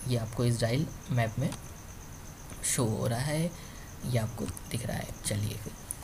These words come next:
Next जो आपकी country है Jordan है, capital Amman है, Capital Amman, country Jordan और currency है Jordan dinar।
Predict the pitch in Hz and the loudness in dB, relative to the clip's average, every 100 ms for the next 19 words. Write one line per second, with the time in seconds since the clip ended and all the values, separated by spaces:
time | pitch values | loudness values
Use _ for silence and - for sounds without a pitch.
0 | - 135 123 131 - 131 117 117 120 120 | -2 6 6 6 0 2 2 2 0 2
1 | 123 143 151 131 120 113 120 147 147 160 | 2 4 4 4 4 4 6 6 6 6
2 | 165 - - - 120 120 117 120 117 - | 4 0 -8 2 2 4 2 2 0 -4
3 | 113 113 120 127 156 151 156 156 - - | -4 -2 2 4 4 4 4 4 2 -4
4 | - 120 117 131 123 - 120 117 123 151 | 0 2 2 2 2 0 -2 2 4 4
5 | 170 - - 120 120 131 123 113 123 123 | 2 -2 4 4 4 4 4 4 4 4
6 | 143 165 165 - 131 - 123 127 - 143 | 6 6 4 0 -4 2 6 6 4 4
7 | 151 151 127 117 117 127 139 160 - 123 | 4 4 4 4 2 2 4 4 2 2
8 | 120 113 113 123 | 4 4 4 4